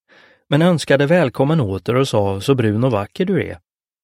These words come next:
Marianne svarade med en fundersam blick. Han gav henne en sammanfattning över vad som hänt av gemensamt intresse under hennes frånvaro.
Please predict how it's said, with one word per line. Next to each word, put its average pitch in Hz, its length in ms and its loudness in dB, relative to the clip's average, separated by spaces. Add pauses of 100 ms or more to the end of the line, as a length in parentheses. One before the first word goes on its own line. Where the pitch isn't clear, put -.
(200)
Marianne 127 440 2
svarade 113 480 2
med 110 100 0
en 110 160 -2
fundersam 123 600 -2
blick. 90 380 -14 (1000)
Han 139 180 2
gav 147 240 4
henne 139 200 2
en 139 140 0
sammanfattning 127 880 0
över 110 200 2
vad 110 180 2
som 127 120 -4
hänt 131 440 -2
av 123 200 2
gemensamt 107 680 -2
intresse 113 520 -2
under 98 280 0
hennes 98 280 -6
frånvaro. 101 720 -4